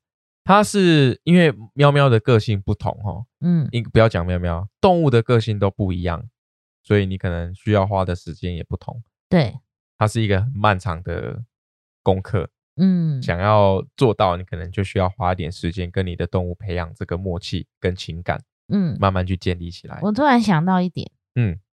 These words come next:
Speaker 2: 就是也很重要，那时候看书还是看《管教恶猫》看的。
Speaker 1: 嗯。
Speaker 2: 他说训练最好是在他们饿肚子的时候。<laughs> 所以就是真的要靠吃啊。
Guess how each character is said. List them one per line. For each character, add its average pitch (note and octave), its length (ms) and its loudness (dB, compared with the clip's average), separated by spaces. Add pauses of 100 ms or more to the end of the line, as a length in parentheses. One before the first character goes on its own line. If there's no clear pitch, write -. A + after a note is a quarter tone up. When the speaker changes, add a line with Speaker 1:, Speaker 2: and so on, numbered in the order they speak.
(160)
Speaker 2:
就 F#3+ 120 0
是 F#3 140 2
也 D#3 160 2
很 C3 220 0
重 D3 240 0
要， C3 220 2
那 E3 120 2
时 D#3 80 0
候 E3 80 2
看 D3+ 320 0
书 C#3 260 0
还 C3+ 160 0
是 D3 80 -2
看 D#3+ 240 0
《管 C#3 220 -2
教 D3 200 2
恶 D3 120 2
猫》 C3+ 180 2
看 G2+ 320 -4
的。 - 120 -16 (160)
Speaker 1:
嗯。 G2 260 2 (180)
Speaker 2:
他 G3 140 2
说 G3+ 200 4
训 G3 300 2
练 F#3 220 4
最 F3 160 6
好 C3 140 4
是 D3 100 0
在 D#3 140 2
他 D3 120 2
们 C#3+ 140 6
饿 D3 160 2
肚 C3+ 220 0
子 - 160 -12
的 A#2 120 -4
时 - 160 -10
候。 A#2 280 -2 (160)
<laughs> - 1200 -4
所 A#3+ 100 6
以 A3+ 80 8
就 A#3 140 4
是 A#3 140 2
真 A#3+ 240 4
的 G#3+ 100 4
要 G3+ 180 6
靠 G3 260 4
吃 E3 340 0
啊。 D3 180 2